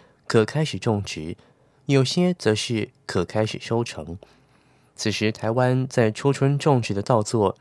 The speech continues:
已逐渐成熟，即将收成，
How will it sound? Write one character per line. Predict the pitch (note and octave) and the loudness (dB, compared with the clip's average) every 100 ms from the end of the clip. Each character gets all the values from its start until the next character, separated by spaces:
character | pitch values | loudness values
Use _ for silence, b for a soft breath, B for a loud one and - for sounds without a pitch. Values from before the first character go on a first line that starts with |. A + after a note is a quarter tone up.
| - | -8
已 | A2 F#2+ | -4 -4
逐 | F#2 G#2 | -4 -2
渐 | A#2+ | 0
成 | G#2 F2 G2+ | 0 -4 -6
熟， | - E2+ F2+ b b | -4 -4 -4 b b
即 | - G2+ | -4 -2
将 | A2+ A#2 | 0 -2
收 | - C#3 | 0 0
成， | C#3 F2+ E2 | 0 -4 -6